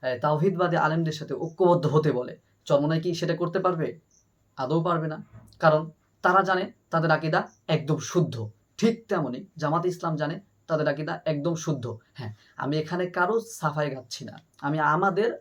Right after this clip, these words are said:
আত্মসমালোচনা করছি। আমি আলেম হিসেবে একজন, এ, তলিবুল এলেম হিসেবে আমি আত্মসমালোচনা করছি। আবার আরেকটু লক্ষ্য করে দেখেন,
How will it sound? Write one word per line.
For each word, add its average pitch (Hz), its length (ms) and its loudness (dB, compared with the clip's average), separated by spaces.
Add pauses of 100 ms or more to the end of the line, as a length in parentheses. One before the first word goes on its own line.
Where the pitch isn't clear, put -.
আত্মসমালোচনা 131 680 -4
করছি। - 340 -16 (260)
আমি 143 160 0
আলেম 151 280 2
হিসেবে 180 460 -2
একজন, 151 360 -4 (520)
এ, 131 320 -4
তলিবুল 170 340 4
এলেম 165 200 2
হিসেবে 170 420 2 (180)
আমি 135 220 -6
আত্মসমালোচনা 139 640 -4
করছি। 117 300 -16 (1000)
আবার 165 240 4
আরেকটু 190 300 -2
লক্ষ্য 208 240 0
করে 185 120 2
দেখেন, 127 320 -4